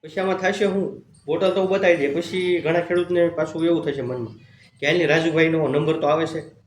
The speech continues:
તો આપણે હાલો એને ફોન કરી દઈએ." તો અહીંયા માહિતી એટલે દેવામાં આવે કે તમે વીડિયો જુઓ.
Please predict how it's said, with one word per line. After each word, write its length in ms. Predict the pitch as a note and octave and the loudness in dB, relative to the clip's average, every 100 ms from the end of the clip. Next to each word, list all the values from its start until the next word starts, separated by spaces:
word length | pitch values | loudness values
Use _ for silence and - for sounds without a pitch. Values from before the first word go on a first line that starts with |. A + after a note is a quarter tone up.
| _ | _
તો 60 | D3 | -6
આપણે 220 | C#3+ D3+ | -2 0
હાલો 140 | D#3 | 0
એને 120 | E3 D3+ | -2 -4
ફોન 320 | - D#3 C#3 | -6 -6 -4
કરી 180 | C3 A#2 | -6 -6
દઈએ." 140 | A2 | -10
તો 360 | A2 - _ D3 | -12 -18 _ -2
અહીંયા 240 | E3 D#3 | -2 0
માહિતી 400 | C3 D3+ E3+ D#3+ | 0 0 0 -2
એટલે 220 | D#3 F3 | -4 -2
દેવામાં 380 | E3 D#3 C#3+ B2 | 0 2 2 0
આવે 120 | A2+ | -2
કે 360 | A2 - _ D3+ | -4 -12 _ -8
તમે 140 | D#3+ | -4
વીડિયો 300 | D#3 E3+ F3 | -2 2 2
જુઓ. 300 | D3+ D#3 E3 | 2 0 0